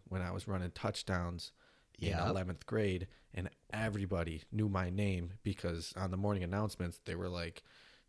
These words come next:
Speaker 1: uh, 'Jim Jones has eleven touchdowns
Speaker 2: Mm-hmm.
Speaker 1: for a state record,' and he's in the newspaper shaking the town mayor's hand, and that shit put him on top of the world."
Speaker 2: Absolutely.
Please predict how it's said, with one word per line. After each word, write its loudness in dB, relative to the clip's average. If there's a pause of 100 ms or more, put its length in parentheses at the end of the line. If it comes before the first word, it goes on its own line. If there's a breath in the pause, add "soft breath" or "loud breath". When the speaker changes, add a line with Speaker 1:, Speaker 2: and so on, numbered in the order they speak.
Speaker 1:
uh, 0 (220)
'Jim 4
Jones 6 (180)
has 0
eleven 2
touchdowns 2
Speaker 2:
Mm-hmm. -2
Speaker 1:
for 2
a 0
state 4
record,' 2 (360 loud breath)
and -4
he's 0
in 0
the -6
newspaper 2 (160)
shaking -2
the -6 (440)
town 0
mayor's 4
hand, 4
and -2 (920 loud breath)
that 4
shit 2
put 6
him 4
on 2
top 0
of -6
the -4
world." 4
Speaker 2:
Absolutely. -4